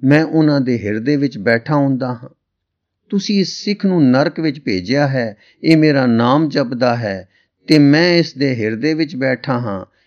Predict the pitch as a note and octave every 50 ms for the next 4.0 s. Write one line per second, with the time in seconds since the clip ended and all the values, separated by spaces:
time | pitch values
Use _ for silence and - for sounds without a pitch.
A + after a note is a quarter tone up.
0 | _ _ - F#3 F3 D3+ D#3 E3 E3 D3 A#2+ G#2+ A#2 A#2+ B2 - D#3+ E3 D#3+ E3
1 | D#3 - C3 A2+ A2+ C3+ C#3+ C#3+ C#3+ - E3 C#3+ B2+ A#2 A#2 C3 C#3+ E3 C#3+ -
2 | D3 D3+ C3+ C3 C3+ C3 B2+ B2+ B2+ A#2 G#2+ - B2 C3 C#3+ D3+ D#3+ D#3+ D3+ C#3+
3 | C3+ C3 B2 B2 C3+ C3+ C3 _ _ - C3 B2 A#2+ B2 B2+ C3 C3+ C3+ C3 B2+